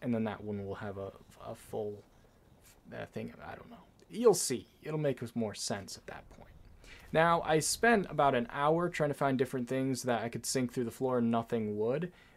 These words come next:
but I finally found this chair that would, so I sunk it down on the pressure plate on the rug,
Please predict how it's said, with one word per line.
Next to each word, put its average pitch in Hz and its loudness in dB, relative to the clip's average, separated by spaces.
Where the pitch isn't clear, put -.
but 120 4
I 117 8
finally 135 2
found 120 4
this 113 0
chair 131 2
that 101 0
would, 98 -6
so 117 -2
I 107 2
sunk 127 0
it 117 -4
down 123 2
on 117 4
the 113 0
pressure 117 -2
plate 123 0
on 120 -2
the 113 0
rug, 127 -4